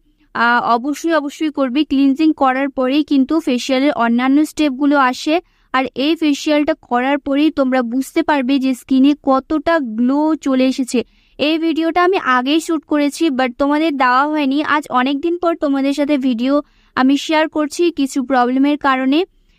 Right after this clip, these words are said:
তো যাই হোক, এখানে কিন্তু, আহ, ক্লিনজারটা তৈরি হয়ে গিয়েছে। এরপরে আমি তৈরি করছি স্ক্রাব। তো স্ক্রাবারটা তৈরি করার জন্য আমাদের এখানে আবারও লাগবে দই। ফেসিয়ালে তিনটা স্টেপ করার জন্য মেইন ইনগ্রিডিয়েন্টস লাগবে দই এখানে।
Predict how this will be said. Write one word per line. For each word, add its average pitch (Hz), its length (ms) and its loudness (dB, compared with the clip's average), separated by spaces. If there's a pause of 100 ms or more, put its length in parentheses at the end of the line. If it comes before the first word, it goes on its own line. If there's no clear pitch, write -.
(140)
তো 320 120 2
যাই 294 300 0
হোক, 330 100 -6
এখানে 330 340 0
কিন্তু, 320 520 0
আহ, 220 200 0
ক্লিনজারটা 277 580 2
তৈরি 311 340 0
হয়ে 339 220 2
গিয়েছে। 320 460 0
এরপরে 269 440 0
আমি 349 220 4
তৈরি 320 320 2
করছি 330 520 0
স্ক্রাব। 254 460 -2 (540)
তো 285 160 2
স্ক্রাবারটা 302 600 -2
তৈরি 330 280 -2
করার 320 340 0
জন্য 294 260 0
আমাদের 277 380 0
এখানে 302 320 2
আবারও 262 460 0
লাগবে 320 360 0
দই। 311 280 0 (600)
ফেসিয়ালে 349 500 4
তিনটা 320 440 4
স্টেপ 349 280 -6
করার 277 300 0
জন্য 311 200 -2
মেইন 311 340 0
ইনগ্রিডিয়েন্টস 320 560 0
লাগবে 262 360 -2
দই 254 340 -2
এখানে। 277 360 0